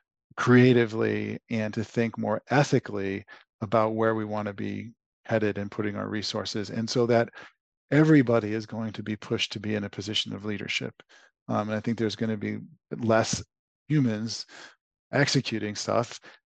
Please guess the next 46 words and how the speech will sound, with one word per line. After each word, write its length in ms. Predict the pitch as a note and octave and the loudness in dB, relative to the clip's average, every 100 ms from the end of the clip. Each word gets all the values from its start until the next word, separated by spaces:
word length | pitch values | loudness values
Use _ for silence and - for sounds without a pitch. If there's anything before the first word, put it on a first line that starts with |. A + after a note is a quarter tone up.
| - | -4
And 280 | A#2 A2+ A2+ | -2 -2 2
that 200 | A2+ A#2+ | 2 2
means 220 | A#2+ A2+ | 0 -2
there's 160 | A2+ G#2 | -4 -4
gonna 180 | A#2+ A2+ | -4 -4
be 180 | A2 A2 | -2 -4
need, 200 | A2 G#2+ - _ _ | -6 -8 -18 _ _
there's 220 | A#2 G#2 | -4 -2
more 240 | A2+ A#2+ | 0 4
opportunity 340 | A#2 G#2+ A2+ G#2+ | 2 2 -6 -6
for 120 | A2+ | -6
humans 380 | G#2 G#2+ G#2+ - | -6 -6 -6 -6
to 120 | A2+ | -8
be 140 | G#2 G2+ | -6 -4
leading 500 | G#2+ A#2 G#2 G2+ G#2 | 0 2 0 -4 -6
and 140 | A2+ | -2
leading 240 | A#2 A#2+ | 0 0
from 200 | A2+ A2 | -2 -4
a 40 | G#2 | -6
space 320 | - A2 F#2+ | 0 0 2
that 260 | A2 G#2 G#2+ - - - - | 0 0 -2 -10 -20 -10 -6
is 100 | A2 | 0
gonna 180 | B2+ | 0
have 460 | G2+ A2 A2 G#2+ G#2+ _ _ _ _ - | 0 0 0 0 -4 _ _ _ _ -4
an, 260 | A#2 A#2 - | -2 -2 -6
a 120 | A#2+ G#2+ | -4 -4
positive 580 | - C3 B2+ B2 A#2 A2 | 2 4 4 4 0 0
impact, 640 | C3 - A2 G#2+ - - _ | -4 -4 -4 -4 -6 -18 _
um, 420 | A2 G#2 G#2 G#2 - _ _ _ | -6 -6 -8 -12 -16 _ _ _
you 80 | A2+ | -6
know, 160 | G#2 | -4
on 240 | - A2+ A2 | -2 -2 -2
us 340 | A2+ A2+ - | 0 0 0
as 120 | A2 | -6
a 40 | G#2+ | -6
culture, 440 | - A#2+ - A2+ | 0 2 2 0
on 120 | G#2+ | 0
us 220 | G#2+ G#2 A2 | -2 -6 -8
as 100 | G2+ | -8
a 60 | |
species, 640 | G2+ - B2 - A2+ G2 - - - _ - | -8 -4 -2 -2 -4 -6 -10 -20 -20 _ -8
on 80 | |
the 80 | G#2 | -6
planet, 500 | - A#2 A2 G#2+ G#2 - | -4 -2 0 0 -4 -6
you 140 | C3 | -8
know, 280 | G#2+ G#2 G#2 | -6 -6 -8